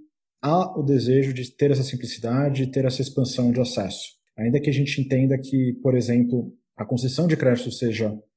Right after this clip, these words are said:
é, uma tarefa difícil no Brasil, ela é difícil pro usuário final, assim como ela é também para os bancos. Então, independentemente de quem vai sair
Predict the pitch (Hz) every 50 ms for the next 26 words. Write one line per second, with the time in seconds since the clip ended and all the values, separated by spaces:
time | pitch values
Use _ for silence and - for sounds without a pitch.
0 | _ _ _ _ _ _ _ - - 107 107 104 104 104 - - - 131 127 123
1 | 120 - 131 120 117 - 123 110 120 120 - - - 156 180 185 - - 143 120
2 | 104 113 110 104 104 117 127 165 170 - - _ _ _ _ _ _ _ - 131
3 | 151 170 165 143 139 160 143 - 135 127 - - 127 - - 131 123 127 120 123
4 | 127 - - 156 139 135 156 185 196 185 170 143 - - 190 185 185 - 190 190
5 | 170 147 147 147 143 147 175 170 156 123 127 127 139 135 - 123 120 123 107 -
6 | 117 107 95 95 - - - _ _ _ _ _ _ _ _ _ _ _ - 123
7 | 120 156 151 156 151 151 - 185 190 196 208 214 202 180 165 156 - - 151 135
8 | 123 120 117 120 - 120 113 - - - 113 123 123 - - - 165 190 180 156
9 | 151 147 139 143 - - 135 123 120 120 120 120 120 123